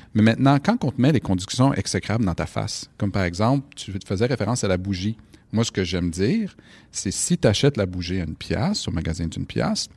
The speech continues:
tu es d'accord que le building au Bangladesh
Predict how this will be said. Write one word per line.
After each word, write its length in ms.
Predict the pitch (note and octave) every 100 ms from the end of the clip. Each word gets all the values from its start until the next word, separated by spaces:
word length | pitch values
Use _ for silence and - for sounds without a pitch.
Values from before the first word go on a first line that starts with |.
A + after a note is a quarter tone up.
| _ _ _ _ _ - -
tu 180 | - G#2+
es 60 | F2+
d'accord 540 | F#2 - G2 D#3+ D3+
que 80 | G2+
le 100 | E2+
building 600 | F2 A2+ G#2 G#2+ G#2 C3+
au 100 | F2+
Bangladesh 920 | F2 E2 D#2 - - F2+ E3+ -